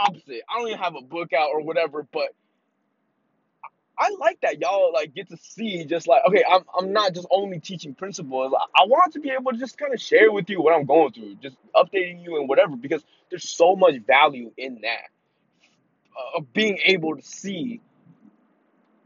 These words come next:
uh, you know, into my life, right? Um, just, like, because, like, you know, I watch a lot of, like, certain, you know, like, videos and just, uh, I, I listen to a lot of podcasts on, like, advertisement, 'cause I'm really into, um,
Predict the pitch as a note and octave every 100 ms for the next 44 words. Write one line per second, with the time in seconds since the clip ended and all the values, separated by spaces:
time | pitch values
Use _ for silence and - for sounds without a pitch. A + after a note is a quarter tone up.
0 | _ - C#3 C#3 B2 A2+ G#2 B2+ B2+ A#2+
1 | A#3 A3 A#3 F3+ F3 D#3+ B2 G#2+ - A2
2 | G#2+ G#2 _ _ _ C#3+ C#3+ B2+ A2+ G#2
3 | _ _ _ - D4 - F4 C4+ _ _
4 | _ C#4 E4+ E4+ F4+ A#3+ _ _ _ _
5 | _ B3+ B3+ A3+ C4+ E4 C4+ C#4 C4 A#3
6 | G3+ D#3+ - F#3+ E3+ D#3+ D#3 D3+ C#3 C#3
7 | B2+ A2+ D3+ D3 D3 C#3+ C#3+ C#3+ C#3+ C3+
8 | B2 - C3+ B2 A2+ _ - E3 E3 F#3
9 | G#3 G#3 E3+ E3+ C#3+ D#3 D#3 D#3 D#3 D3+
10 | C#3+ C3 A2+ G#2+ C3 E3+ F#3 G#3+ G#3+ A#3+
11 | A#3 _ _ _ _ G3 F#3 F#3+ A3+ A3
12 | G3 F#3 F#3 D#3+ C#3 A#2